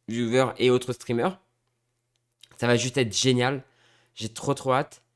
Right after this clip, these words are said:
Il y aura The Ocean Race sur la chaîne, il y aura toujours du T P F. Je vais peut-être essayer de faire d'autres choses parce que j'aimerais bien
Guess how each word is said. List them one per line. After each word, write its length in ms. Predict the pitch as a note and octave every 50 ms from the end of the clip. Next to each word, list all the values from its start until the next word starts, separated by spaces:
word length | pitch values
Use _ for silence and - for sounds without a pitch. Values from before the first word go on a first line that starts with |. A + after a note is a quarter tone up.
| _ _ _ _ _ _ -
Il 80 | G#2+
y 20 | A#2+
aura 160 | B2 C#3 C#3
The 180 | A#2+ A#2 B2+ D3
Ocean 340 | D3 C#3 - D3+ D3 D3 D3
Race 480 | D3+ D#3+ F3 F3+ F3+ - - - - _
sur 260 | - - - - C3
la 140 | B2+ B2+ B2+
chaîne, 320 | B2+ - - D3 D#3+ F#3 - -
il 60 | B2+
y 80 | C3+ C#3
aura 140 | C3 C#3+
toujours 200 | C#3+ - D#3 D3+
du 120 | C#3+ C#3+ C3+
T 120 | - D3+
P 260 | D3 - C#3+ C#3+ D#3+
F. 160 | F#3 - - - _ _ _ _ _ _ _ _
Je 60 | -
vais 60 | -
peut-être 160 | - G3 G3 F#3+
essayer 160 | G#3 G3 A3+
de 60 | F3+
faire 140 | A3 G3+ G3+
d'autres 180 | G3 A3 -
choses 220 | - G#3 G3 G3+ -
parce 200 | - E3 D#3 -
que 100 | - D3+
j'aimerais 320 | C3+ D3+ D3 D3 C#3+ D3
bien 440 | C#3 C3 D#3+ D#3+ D#3+ E3 E3+ - -